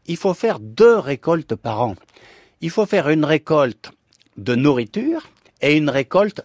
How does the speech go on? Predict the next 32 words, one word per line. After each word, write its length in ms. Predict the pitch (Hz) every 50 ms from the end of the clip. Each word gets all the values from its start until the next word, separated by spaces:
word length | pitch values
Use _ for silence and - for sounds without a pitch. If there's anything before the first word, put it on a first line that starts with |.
| _
d'engrais. 600 | - 98 98 98 147 156 151 131 135 156 147 - - _ _ _ _ _ _ _ _ - - - _ _ _ _ -
Il 100 | 180 185
faut 200 | - - 233 220
mettre, 360 | 208 202 190 175 147 - - - 110 127 - _ -
il 80 | 143
faut 160 | - - 190
couvrir 420 | - - 226 214 190 175 185 170 147
nos 140 | 151 156 147
champs 260 | - - - 190 165 139
en 60 | 120
permanence 760 | - - 226 190 165 156 151 156 160 180 202 220 202 - -
avec 280 | - 135 135 151 139 117
des 120 | 120 135 123
plantes 600 | - _ - 196 202 196 185 160 127 - - - - - - - - _ _
qui 120 | - 151
s'aident 340 | - - - - 220 202 165
à 60 | 156
pousser 440 | 131 - 170 151 - - - 160 151
les 220 | 135 135 123 110 127
unes 100 | 120 120
les 160 | 123 139 143
autres 200 | 208 233 220 - 147
et 40 |
qui 140 | - - 151 -
fixent 320 | - - 214 - - -
le 100 | 165 156
carbone 420 | - 156 131 131 135 151 160 156
et 60 | 139 131
l'azote 380 | 127 127 120 135 196 214 -
et 60 | 156
qui 140 | 117 - 120
fabriquent 680 | 107 - - 185 185 175 156 156 180 180 151 - - -